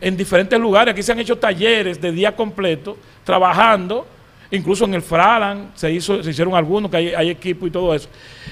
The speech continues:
El, de lo, de los legisladores de aquí de, de la provincia, tú puedes preguntarle a, a la gobernadora que está allá, la que estaba anteriormente,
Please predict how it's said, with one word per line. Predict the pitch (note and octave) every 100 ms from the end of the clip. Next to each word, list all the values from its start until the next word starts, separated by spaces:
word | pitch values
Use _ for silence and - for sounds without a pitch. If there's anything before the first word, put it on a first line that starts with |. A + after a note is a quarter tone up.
| - -
El, | G3 - G#3 E3
de | G#3
lo, | A3
de | F3 A3
los | A3
legisladores | G#3+ G#3+ G#3+ F#3 C4 C#4+
de |
aquí | B3 A#3+
de, | B3 A#3
de | A3
la | A3
provincia, | G#3 F3 E3+ D3+ D3 - - - - - -
tú | G#3
puedes | G#3 A#3
preguntarle | A3+ A3+ G3+ F3+ G#3 G#3+ G#3 - -
a, | F3+
a | F3+ E3+
la | F3
gobernadora | E3 E3 D#3+ F3+ A#3+
que | G#3+
está | G#3+
allá, | G#3
la | G3
que | E3+
estaba | D#3 F#3 F#3+
anteriormente, | F#3 F3 D#3+ C#3+ C3 B2+